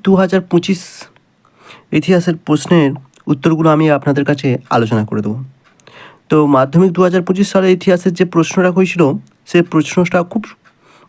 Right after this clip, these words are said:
ভালো প্রশ্ন হয়েছে, একটা স্ট্যান্ডার্ড কোয়ালিটির প্রশ্ন। তো চলুন ভিডিওটা শুরু করা যাক। প্রথমে যে প্রশ্নটি আছে,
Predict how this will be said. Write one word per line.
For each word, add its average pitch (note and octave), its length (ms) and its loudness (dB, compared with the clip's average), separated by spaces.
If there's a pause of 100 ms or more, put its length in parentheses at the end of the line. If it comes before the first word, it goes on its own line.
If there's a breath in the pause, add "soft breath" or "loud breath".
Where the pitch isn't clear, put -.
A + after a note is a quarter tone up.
ভালো D#3 280 0
প্রশ্ন D#3+ 380 -4
হয়েছে, D#3+ 200 -2
একটা D#3 140 -4
স্ট্যান্ডার্ড C3+ 600 -4
কোয়ালিটির C#3+ 380 -2
প্রশ্ন। C3 360 -4 (680 loud breath)
তো E3+ 100 2
চলুন G#3+ 400 0
ভিডিওটা C#3+ 280 0
শুরু D3+ 200 -4
করা F#3 180 2
যাক। F#3+ 160 -2 (340)
প্রথমে G#3+ 460 0 (480 loud breath)
যে D#3 260 0 (300)
প্রশ্নটি G#3 600 2
আছে, C#3+ 280 0